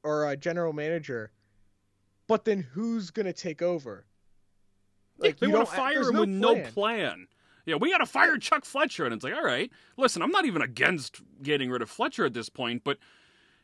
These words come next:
Speaker 2: replacing him with a rookie G M in Danny Briere, who's still being, you know, under the scrutiny of puppet master Dave Scott, doesn't seem like a great plan. And I said this when A V got fired.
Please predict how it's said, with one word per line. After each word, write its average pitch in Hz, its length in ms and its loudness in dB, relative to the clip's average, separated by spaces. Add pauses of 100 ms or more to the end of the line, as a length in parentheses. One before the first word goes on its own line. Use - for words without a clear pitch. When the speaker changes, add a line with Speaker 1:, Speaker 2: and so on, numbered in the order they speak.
(280)
Speaker 2:
replacing 262 600 2
him 220 100 2
with 202 160 4
a 170 80 0
rookie 202 300 0
G 170 300 -2
M 170 260 0
in 147 160 -2
Danny 156 320 -2
Briere, 135 800 0 (120)
who's 160 220 -4
still 165 440 -2 (260)
being, 147 500 -2
you 147 120 2
know, 120 240 0 (120)
under 170 260 0
the 143 100 -6
scrutiny 147 580 0
of 131 140 -2
puppet 165 240 -8
master 143 360 -4
Dave 131 340 -4
Scott, 247 520 2 (800)
doesn't 403 340 2
seem 330 240 2
like 269 200 4
a 220 60 0
great 196 280 0
plan. 196 260 0
And 220 100 -2
I 427 160 4
said 494 200 2
this 466 120 -4
when 466 100 4
A - 20 2 (100)
V 466 180 4
got 349 140 2
fired. 175 420 2